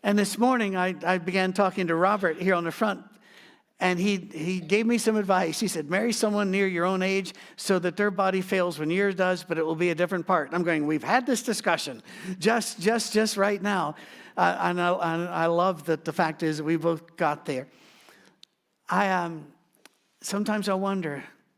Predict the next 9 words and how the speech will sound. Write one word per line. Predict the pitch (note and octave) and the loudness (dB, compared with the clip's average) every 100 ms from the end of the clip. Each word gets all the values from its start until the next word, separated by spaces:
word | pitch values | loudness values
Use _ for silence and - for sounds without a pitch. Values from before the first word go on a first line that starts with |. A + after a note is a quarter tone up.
| _ _ _ _ | _ _ _ _
can | - B2 | -14 -10
we | C#3+ | -8
do | F#3 B3 C4 | -4 -2 -2
this? | C#4 D4+ - - - _ _ _ _ _ _ _ _ _ _ _ _ _ _ _ _ _ _ _ _ - | -6 -6 -10 -12 -18 _ _ _ _ _ _ _ _ _ _ _ _ _ _ _ _ _ _ _ _ -14
But | F#3 | -4
we | F#3 | 0
are | C4+ D4 | 2 0
doing | F#3 A#2+ A2 - | -2 -10 -12 -20
it. | _ | _